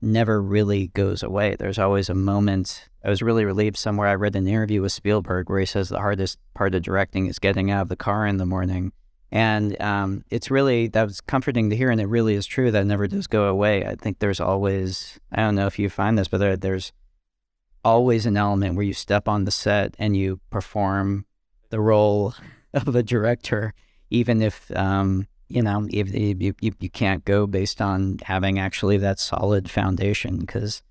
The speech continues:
it would take a psychopath to have that actual kind of <laughs> confidence, I think. Yeah, everyone is gonna have insecurities. You just have to, um, you gotta fake it.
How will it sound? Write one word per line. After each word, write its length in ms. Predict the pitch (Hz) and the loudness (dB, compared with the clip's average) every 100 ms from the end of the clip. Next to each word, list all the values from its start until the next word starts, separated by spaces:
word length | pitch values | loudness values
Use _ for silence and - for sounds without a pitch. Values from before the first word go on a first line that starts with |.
| _ _ _ | _ _ _
it 60 | 101 | -2
would 120 | 107 | 0
take 180 | - 107 | 0 -2
a 60 | 104 | -4
psychopath 840 | - 127 127 101 92 92 82 - | -2 0 2 2 0 0 -2 -4
to 100 | - | -4
have 160 | 95 92 | -2 0
that 160 | 95 | 0
actual 400 | 90 87 - 90 | 0 -2 -2 -4
kind 300 | - 95 101 | -2 0 2
of 380 | 113 98 185 127 | 0 0 -4 -2
<laughs> 0 | |
confidence, 640 | - 120 120 117 117 104 | 0 0 0 0 0 0
I 140 | 101 104 | 0 -2
think. 400 | - 104 98 - | -2 -2 -2 0
Yeah, 120 | 104 | 0
everyone 580 | 98 117 117 110 104 104 | 0 2 0 0 0 0
is 160 | 101 | -2
gonna 240 | - 101 98 | 0 0 0
have 360 | 104 98 98 - _ _ _ _ - | 0 -4 -6 -14 _ _ _ _ -2
insecurities. 760 | 104 104 - 110 107 95 95 | -2 -2 0 2 2 0 0
You 60 | 95 | -2
just 120 | - | 0
have 140 | 92 - | -2 0
to, 280 | 95 87 87 - | 0 0 -4 -6
um, 380 | 95 95 92 90 _ | -4 -2 -4 -8 _
you 120 | 90 92 | -8 -6
gotta 160 | - | -6
fake 400 | - - 90 - | -8 -6 -6 -6
it. 280 | - - | -10 -12